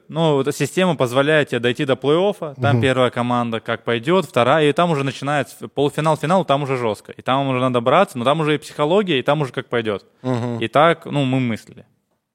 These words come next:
Speaker 3: А во время, э, вот этого, ну, календаря, э, может же произойти какое-то выгорание?
Speaker 1: Да.
Speaker 3: Да? Ну, типа, ты, я не знаю, э, зациклился на какой-то ошибке или, э, на каком-то раунде,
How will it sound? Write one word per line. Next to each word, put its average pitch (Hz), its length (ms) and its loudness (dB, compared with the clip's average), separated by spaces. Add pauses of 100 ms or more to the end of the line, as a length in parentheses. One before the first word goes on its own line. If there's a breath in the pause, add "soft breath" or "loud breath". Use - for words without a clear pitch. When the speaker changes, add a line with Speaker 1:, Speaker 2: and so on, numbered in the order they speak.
Speaker 3:
А 110 60 -6
во 123 140 -2
время, 143 240 2
э, 123 380 0
вот 113 200 -8
этого, 107 640 -4
ну, 95 400 -14
календаря, 101 720 -4
э, 101 180 -16
может 117 460 -6
же 104 100 -6
произойти 101 460 -4
какое-то - 340 -10
выгорание? 95 640 -2 (800 loud breath)
Speaker 1:
Да. 101 220 -10 (300)
Speaker 3:
Да? 117 200 -2 (240)
Ну, 110 100 -8
типа, 95 300 -6
ты, 95 100 -6 (460)
я 87 80 -6
не 87 60 -8
знаю, 87 420 -4
э, - 540 -16
зациклился 98 720 -6
на 90 120 -6
какой-то 87 400 -8
ошибке 107 480 -8
или, 85 680 -8
э, 92 320 -16
на 90 100 -16
каком-то 90 360 -12
раунде, 95 640 -8